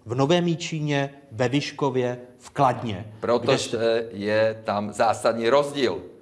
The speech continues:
Speaker 2: V těchto městech nebyla dohoda s, s, s vítězem,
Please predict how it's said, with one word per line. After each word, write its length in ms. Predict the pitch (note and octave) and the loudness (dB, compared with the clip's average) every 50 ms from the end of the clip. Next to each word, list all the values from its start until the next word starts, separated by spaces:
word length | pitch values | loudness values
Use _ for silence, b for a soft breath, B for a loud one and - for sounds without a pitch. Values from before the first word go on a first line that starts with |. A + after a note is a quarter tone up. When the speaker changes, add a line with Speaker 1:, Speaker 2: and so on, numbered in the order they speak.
| _ _ _ | _ _ _
Speaker 2:
V 80 | - - | -20 -6
těchto 460 | - B2 A#2+ A#2+ - - - G#2 E2+ - | -2 -2 -2 -2 -2 -6 -6 -6 -6 -6
městech 460 | D#2 F2 F#2 - - - A#2 A2+ G#2 F#2 | -8 -12 -12 -14 -10 -8 -8 -6 -6 -4
nebyla 440 | G2 A2+ A2 A2 B2+ C#3 D3 D#3 C#3+ | -4 -2 -2 2 4 4 4 4 4
dohoda 800 | C3 A2 G2+ F#2 G2+ F#2+ F2 F2 F2+ E2+ D#2+ D#2 D#2+ G2 A2 - - _ _ _ b b b b b b b b b b b b _ _ | 2 0 0 0 -2 -4 -4 -4 -4 -4 -4 -6 -6 -8 -10 -12 -18 _ _ _ b b b b b b b b b b b b _ _
s, 220 | - - - - A#2+ A2 A2 G#2+ G#2 F#2 F2 D#2+ - - - C2 | -18 -10 0 4 6 6 8 6 6 4 2 -2 -4 -8 -10 -12
s, 320 | - - - A2 G2 - - | -12 -8 -4 -2 -2 -2 -4
s 140 | G2+ F2+ - | -8 -12 -12
vítězem, 920 | G2+ A2 G#2+ G2+ - - A#2+ G2+ G2 F2+ G#2 G2+ F2+ E2 E2 F#2+ A2 B2+ | -10 -10 -10 -8 -4 -2 0 0 0 0 -2 -2 -2 -2 -6 -8 -10 -12